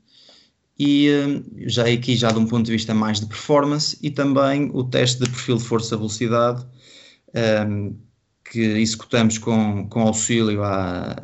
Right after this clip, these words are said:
à acelerometria. Ehm, e o, o padrão ou a metodologia de, de testagem que utilizamos é a execução de cinco séries, que variam desde os cinquenta por cento da sua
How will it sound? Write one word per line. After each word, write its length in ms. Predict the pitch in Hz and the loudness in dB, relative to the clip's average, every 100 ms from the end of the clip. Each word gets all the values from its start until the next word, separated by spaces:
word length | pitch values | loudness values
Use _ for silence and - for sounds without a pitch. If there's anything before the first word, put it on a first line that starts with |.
| - - - | -12 -14 -8
à 120 | 101 | -6
acelerometria. 840 | - - 110 104 104 110 113 120 123 - - - | -4 0 2 2 2 2 4 2 -4 -14 -18 -12
Ehm, 680 | 104 104 110 104 107 110 113 - - - - - - - - 277 | -10 -8 -6 -6 -6 -8 -12 -16 -20 -20 -20 -20 -16 -14 -10 0
e 160 | 135 | 4
o, 640 | 139 135 135 135 135 117 - _ _ _ _ - | 6 6 6 4 2 -2 -10 _ _ _ _ -6
o 320 | 151 135 127 127 | -2 0 0 4
padrão 460 | 139 123 135 131 120 | 4 6 6 6 6
ou 60 | |
a 40 | 120 | 4
metodologia 460 | 120 123 120 123 | 2 0 0 0
de, 140 | 110 117 | -2 -4
de 360 | 127 120 110 104 | -4 -2 -4 -6
testagem 520 | - - 117 110 104 | -8 -2 0 0 -4
que 120 | 104 | -6
utilizamos 840 | 110 107 107 117 110 131 131 135 - | -6 -6 -2 -2 2 2 4 2 -2
é 60 | 120 | 0
a 60 | |
execução 540 | 113 110 - - 117 110 | 0 -2 -6 -2 2 2
de 120 | 107 | 2
cinco 300 | - 113 113 | 0 2 0
séries, 360 | - 151 156 - | 2 2 2 0
que 100 | 123 | 0
variam 500 | 120 123 127 123 113 | 4 6 6 6 4
desde 280 | 117 104 | 0 -2
os 180 | 101 - | -6 -6
cinquenta 460 | 117 113 123 120 120 | -6 -4 -4 -4 -6
por 120 | - | -8
cento 460 | - 117 110 107 98 | -6 -2 -2 -4 -8
da 120 | 101 | -8
sua 540 | 104 98 92 80 80 | -8 -6 -4 -6 -10